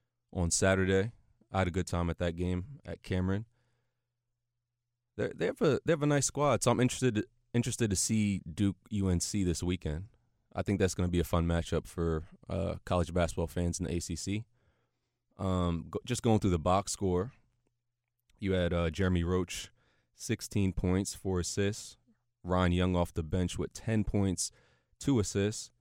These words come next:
Kyle Filipowski with fourteen points, Tyrese Proctor with twelve. So pretty balanced offense, um, from the team. Then Virginia Tech, you had Hunter Cattoor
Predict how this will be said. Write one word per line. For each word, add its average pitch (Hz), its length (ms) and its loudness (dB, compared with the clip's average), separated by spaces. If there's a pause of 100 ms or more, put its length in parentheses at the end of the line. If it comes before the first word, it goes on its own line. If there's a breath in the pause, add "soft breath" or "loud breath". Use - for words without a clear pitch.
(580)
Kyle 110 200 4
Filipowski 98 600 0
with 90 120 -4
fourteen 92 420 -2
points, 90 420 -2
Tyrese 95 380 -4
Proctor 90 320 -2
with 85 100 -4
twelve. 87 340 -2
So 90 160 -2
pretty 127 220 2
balanced 90 500 2
offense, 90 600 0 (680)
um, 87 300 2
from 90 220 0
the 82 80 0
team. 90 440 -2 (1120)
Then 90 220 0
Virginia 87 340 -2
Tech, 113 440 -2 (2000)
you 92 80 -8
had 87 100 -2
Hunter 92 580 -2 (680)
Cattoor 101 640 0